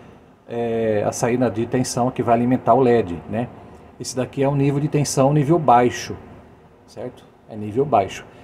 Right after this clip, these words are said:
E esse daqui também, ó. Temos aqui uma, um estéreo, entendeu? A gente pode tirar aqui, ó.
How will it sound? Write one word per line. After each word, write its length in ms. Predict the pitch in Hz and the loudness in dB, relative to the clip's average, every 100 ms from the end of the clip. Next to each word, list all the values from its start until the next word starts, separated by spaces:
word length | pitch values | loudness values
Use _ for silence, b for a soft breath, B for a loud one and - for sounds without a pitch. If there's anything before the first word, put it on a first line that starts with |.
| B - | B -6
E 120 | 113 | -6
esse 180 | 123 127 | -4 -8
daqui 220 | 120 123 | -6 -6
também, 400 | 190 190 139 104 | -6 -6 -6 -8
ó. 40 | 87 - - - - _ _ | -12 -18 -20 -20 -20 _ _
Temos 180 | 92 92 | -14 -12
aqui 220 | 101 110 | -12 -8
uma, 160 | 107 107 | -6 -4
um 100 | 113 | -6
estéreo, 480 | - - 110 180 | -6 -2 -2 -2
entendeu? 320 | 170 104 120 151 - | -6 -6 -6 -6 -8
A 20 | |
gente 180 | 104 107 | -10 -8
pode 220 | - 113 | -8 -8
tirar 240 | - 156 143 | -8 -10 -10
aqui, 180 | |
ó. 40 | - | -10